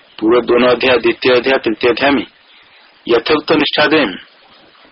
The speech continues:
कर्म निष्ठा, ज्ञान निष्ठा, दो निष्ठा, निष्ठा द्वयं व्याख्यातम्, दोनों की व्याख्या होगी। फिर भी वक्ष्यमाण अध्याय से वक्तव्यांतरम अस्ति, तो आगे अध्याय में तो और कुछ कहना होगा, ये दो अध्याय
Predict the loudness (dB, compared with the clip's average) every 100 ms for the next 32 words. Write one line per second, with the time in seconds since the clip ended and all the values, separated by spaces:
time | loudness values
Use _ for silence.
0 | _ _ _ _ -12 -4 0 2 0 0
1 | -2 0 2 2 0 -2 0 0 0 -2
2 | -6 -10 -18 -20 -20 -20 -20 -14 -6 -4
3 | -2 0 2 2 0 0 0 0 -2 0
4 | 0 0 0 0 0 2 2 0 -4 _
5 | -20 -20 -20 _ -2 2 4 2 0 -4
6 | -10 _ _ _ -8 -4 -4 -2 0 2
7 | 2 0 -2 -2 0 2 0 0 0 0
8 | 0 2 2 0 0 0 -2 -4 -6 -6
9 | _ _ _ _ -20 -20 _ _ -20 -6
10 | 0 0 0 -2 0 0 0 0 0 0
11 | 2 2 2 0 0 0 2 2 0 0
12 | -4 -4 -4 0 0 0 0